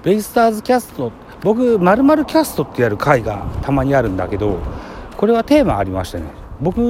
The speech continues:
の知ってる〇〇ファンの方に全員お声掛けして、か-、出てくれる可能な人だ-、を集めて収録する、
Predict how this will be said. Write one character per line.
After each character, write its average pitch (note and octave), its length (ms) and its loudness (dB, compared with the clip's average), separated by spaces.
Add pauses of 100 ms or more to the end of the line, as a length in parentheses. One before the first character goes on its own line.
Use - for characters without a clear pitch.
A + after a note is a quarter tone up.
(200)
の A#3 140 0
知 - 180 -6
っ - 20 -14
て C4 200 -6
る B3+ 220 -2 (440)
〇 G3 220 2
〇 C4 220 2
フ B3 80 0
ァ B3 100 6
ン G3 80 0
の B2 80 0
方 A2 260 -6
に G2+ 200 -6
全 G#3+ 480 0
員 E3+ 80 -6
お D3+ 140 0
声 E3+ 220 2
掛 E3+ 100 0
け E3+ 120 -2
し - 120 -8
て、 A#3 140 -2 (880)
か-、 - 180 -2 (180)
出 F3 140 0
て G3 120 2
く - 140 -6
れ B2+ 120 2
る A2+ 80 -2
可 D3 200 0
能 A3 160 0
な A#3 120 2
人 - 160 -6
だ-、 A3 120 2 (220)
を A3+ 200 2 (160)
集 - 180 -10
め A2 140 -6
て F3 180 -6
収 B2+ 220 -4
録 G2+ 180 -6
す - 140 -10
る、 E2 140 -12